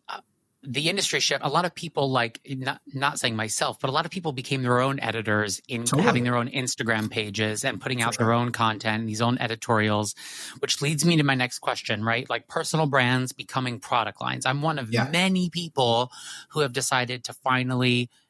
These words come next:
Speaker 1: launch a business or launch
Speaker 2: Yeah.
Speaker 1: a brand.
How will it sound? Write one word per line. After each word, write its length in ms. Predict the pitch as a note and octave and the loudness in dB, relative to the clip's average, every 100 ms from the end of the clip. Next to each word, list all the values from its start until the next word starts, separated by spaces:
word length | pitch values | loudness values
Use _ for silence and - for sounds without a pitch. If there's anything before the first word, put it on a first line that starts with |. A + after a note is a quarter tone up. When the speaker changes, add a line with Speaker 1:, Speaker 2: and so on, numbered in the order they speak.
| _ _ | _ _
Speaker 1:
launch 340 | G#2+ A2+ A2 G#2+ | 0 0 0 -4
a 60 | |
business 560 | F2+ G#2+ F#2 A2+ G#2+ - | -6 -6 -6 -6 -4 -2
or 180 | - A2+ | 0 0
launch 340 | A2 A#2+ A#2+ | 2 2 0
Speaker 2:
Yeah. 20 | |
Speaker 1:
a 40 | A2+ | -4
brand. 520 | - A2 G#2 G#2 G2+ | 0 2 2 0 -6